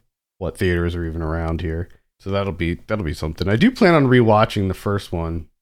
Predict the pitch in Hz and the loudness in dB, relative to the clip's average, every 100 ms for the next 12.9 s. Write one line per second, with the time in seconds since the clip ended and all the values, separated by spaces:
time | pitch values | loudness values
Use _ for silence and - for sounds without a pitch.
0 | _ 92 82 92 - 90 90 87 85 - | _ -10 -8 -8 -6 -6 -4 -4 -4 -6
1 | 73 78 - 87 80 80 - 80 82 - | -6 -6 -6 -4 -4 -4 -4 -4 -6 -4
2 | 143 - 85 80 80 82 76 85 78 - | -4 -2 -4 -4 -6 -6 -6 -6 -8 -10
3 | - 82 78 - - _ _ - - - | -12 -8 -8 -10 -16 _ _ -20 -20 -18
4 | - - - - - _ _ - 240 233 | -18 -18 -20 -20 -20 _ _ 0 4 6
5 | 233 226 151 180 175 160 160 127 117 117 | 6 4 6 6 8 8 6 4 4 4
6 | 120 110 110 - - 120 123 117 - - | 4 4 0 -2 0 2 4 2 -4 -14
7 | - - - - _ _ _ 113 110 110 | -14 -16 -20 -20 _ _ _ -2 2 2
8 | 110 - - 92 87 101 117 104 101 - | 0 -4 -4 -4 -2 4 4 6 2 0
9 | - - - 127 127 120 123 - - 165 | -6 -10 -2 4 4 6 4 0 2 4
10 | 175 160 135 - 156 147 135 - 139 139 | 6 4 0 0 2 2 2 4 4 4
11 | 139 131 123 110 92 107 139 160 147 143 | 2 0 4 4 4 4 4 6 4 4
12 | 127 - - 220 247 240 240 - - | 2 0 -2 2 2 2 2 0 -10